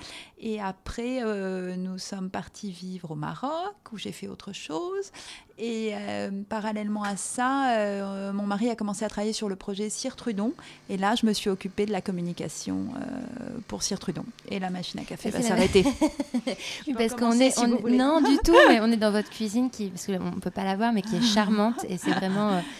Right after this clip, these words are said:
Speaker 1: Très habitée, ma cuisine, n'est-ce pas ?
Speaker 2: Ouais, mais
Speaker 1: Et là, elle est
Speaker 2: j'adore.
Speaker 1: rangée, hein, par rapport à d'habitude, hein. Donc, c'est vous dire le niveau quand elle est pas rangée.
Speaker 2: Ah, mais j'adore, c'est vraiment, mais, euh, un peu mansardé, euh, bleu.
Speaker 1: Alors,
Speaker 2: Euh,
Speaker 1: elle est turquoise. En fait, euh, quand on a eu cette cuisine, je revenais de,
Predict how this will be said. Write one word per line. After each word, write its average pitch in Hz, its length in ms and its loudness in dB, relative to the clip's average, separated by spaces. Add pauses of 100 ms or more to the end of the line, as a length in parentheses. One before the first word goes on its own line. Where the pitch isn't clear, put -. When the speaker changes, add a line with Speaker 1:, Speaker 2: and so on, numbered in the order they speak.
Speaker 1:
Très 277 240 10
habitée, 262 360 10
ma 196 120 4
cuisine, 202 300 4
n'est-ce 196 200 4
pas ? 220 120 12
Speaker 2:
Ouais, 285 220 6
mais 208 160 6
Speaker 1:
Et 214 140 12
là, 269 140 12
elle 311 80 12
est 302 40 12
Speaker 2:
j'adore. 320 160 10
Speaker 1:
rangée, 240 260 10
hein, 180 100 6
par 214 140 4
rapport 202 220 8
à 196 80 8
d'habitude, 190 420 -2
hein. 226 160 8
Donc, 269 180 12
c'est 349 160 10
vous 320 140 10
dire 339 200 10
le 320 100 12
niveau 349 340 12
quand 277 140 12
elle 277 100 10
est 277 80 6
pas 302 140 8
rangée. 262 420 6
Speaker 2:
Ah, 339 180 10
mais 202 120 8
j'adore, 185 340 4
c'est 214 140 -2
vraiment, 196 340 0
mais, 190 320 2
euh, 165 360 -2
un 196 120 0
peu 247 140 6
mansardé, 240 960 6
euh, 202 240 2 (360)
bleu. 214 480 10 (540)
Speaker 1:
Alors, 190 240 2
Speaker 2:
Euh, 247 40 0
Speaker 1:
elle 240 100 0
est 247 60 -2
turquoise. 311 420 -2
En 277 60 -2
fait, 269 240 -4
euh, 226 200 -4
quand 233 240 -6
on 233 200 -6
a 226 100 -2
eu 240 120 -4
cette 240 220 -4
cuisine, 240 460 -2
je 214 100 -2
revenais 214 400 0
de, 175 560 -6